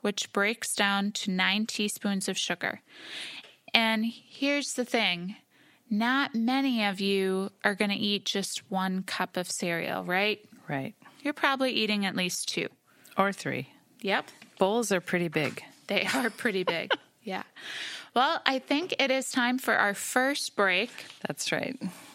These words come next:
Speaker 1: You are listening to Dishing Up Nutrition, brought to you by Nutritional Weight and Wellness. If you have prediabetes or type two diabetes, we invite you to listen along this morning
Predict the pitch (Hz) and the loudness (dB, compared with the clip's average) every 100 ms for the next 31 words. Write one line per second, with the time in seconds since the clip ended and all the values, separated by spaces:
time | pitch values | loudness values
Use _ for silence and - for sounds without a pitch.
0 | - - - - - - - - - _ | -20 -16 -14 -14 -16 -18 -20 -18 -20 _
1 | - 262 359 370 294 320 285 269 - 277 | -2 0 2 4 4 4 2 0 2 2
2 | 254 - 240 202 233 247 - 269 226 - | 2 0 0 2 2 2 2 2 2 2
3 | 240 - 220 - 185 180 226 277 - - | 0 0 0 0 -2 0 2 2 0 0
4 | 269 247 220 208 196 196 - 233 - 262 | 2 4 4 4 0 0 0 0 2 2
5 | 240 202 208 214 196 185 180 170 190 - | 2 2 0 0 0 0 0 -2 -4 -6
6 | - 240 269 370 - 320 - - 277 262 | -6 0 2 2 2 2 0 0 2 4
7 | 247 240 240 233 233 233 - - 214 226 | 2 2 2 2 2 0 -2 0 0 0
8 | - 226 - - 214 208 202 202 196 202 | 0 0 0 -2 0 2 0 0 0 0
9 | - 233 - 226 220 247 311 330 233 226 | -2 -2 0 0 0 0 0 0 0 2
10 | 226 - 214 202 208 - 208 202 185 185 | 0 0 -2 0 0 0 0 0 0 0
11 | 180 180 - 185 180 - | -2 -4 -4 -2 0 -2